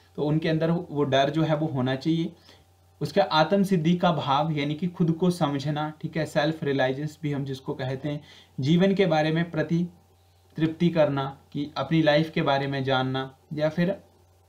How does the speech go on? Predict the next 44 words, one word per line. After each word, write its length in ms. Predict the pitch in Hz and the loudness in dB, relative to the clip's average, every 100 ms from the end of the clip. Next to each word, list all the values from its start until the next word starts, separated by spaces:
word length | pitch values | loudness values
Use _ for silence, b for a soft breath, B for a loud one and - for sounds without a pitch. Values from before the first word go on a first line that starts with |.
| - _ _ - - - | -20 _ _ -20 -14 -4
एंजाइटी 640 | 151 147 151 151 170 170 170 B - | 0 4 4 4 2 0 -2 B -4
या 80 | 160 | -4
खुद 280 | - 190 208 | 2 2 4
के 180 | 202 190 | 2 2
साथ 340 | 160 147 - | 0 -2 -2
जो 80 | 165 | -2
है 120 | 151 | 0
वो 100 | 165 | 0
कंसर्न 500 | 175 156 139 127 107 | 0 -2 0 -2 -2
करना, 340 | 104 107 170 - _ _ _ _ _ - | -6 -10 -10 -10 _ _ _ _ _ -8
ठीक 160 | 160 | -6
है। 100 | 151 | -4
तो 160 | 123 147 - - | -6 -10 -10 -2
कौन 240 | 180 196 | 2 2
सा 140 | 196 196 | 2 2
इसका 320 | 170 - 156 | 0 0 -2
जो 120 | 147 | 0
है 100 | 147 | -4
वो 120 | 143 | -2
राइट 260 | 135 131 131 | 0 -2 -2
आंसर 300 | 135 135 135 | -8 -8 -10
यहाँ 240 | 123 127 | -8 -8
पे 140 | 123 123 | -6 -8
रहेगा 460 | 120 135 151 147 - b b b b _ - | -6 -6 -6 -8 -10 b b b b _ 0
कि 240 | 156 160 - _ _ _ _ _ | 2 0 -8 _ _ _ _ _
सभी 380 | - 185 170 214 | -4 0 4 4
टीनेज 520 | 180 175 175 175 185 180 | 4 4 6 6 4 2
जो 120 | 160 | 0
है 160 | 139 | 0
वो 280 | 135 170 247 B B | 0 0 0 B B
उस 200 | - 180 - | 0 0 2
चीज़ 180 | 160 160 | 0 2
का 80 | 196 | 0
एक्सपीरियंस 640 | 151 - - 143 160 175 | 0 -6 -4 0 2 0
कर 200 | - 135 | 0 -2
सकते 320 | 127 123 - | -4 -8 -4
हैं। 80 | 127 | -4
एचपी 240 | 127 - | -4 -4
टेट 260 | 151 160 165 | -2 -2 -2
जून 320 | 131 139 175 160 | -4 0 2 2
दो 120 | 131 | 2
हज़ार 380 | 135 131 - - | -2 -4 -6 -2
उन्नीस 360 | 175 180 202 185 | 2 4 4 2
में 180 | 156 | 0